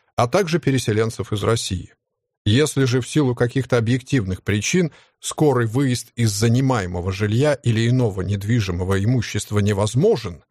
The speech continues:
то владельцы должны получать справедливую компенсацию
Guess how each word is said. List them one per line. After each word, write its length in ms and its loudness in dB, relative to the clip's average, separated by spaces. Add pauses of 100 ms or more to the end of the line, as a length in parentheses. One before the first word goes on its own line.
(440)
то 140 4
владельцы 540 2
должны 400 2
получать 500 0
справедливую 720 0
компенсацию 1000 -2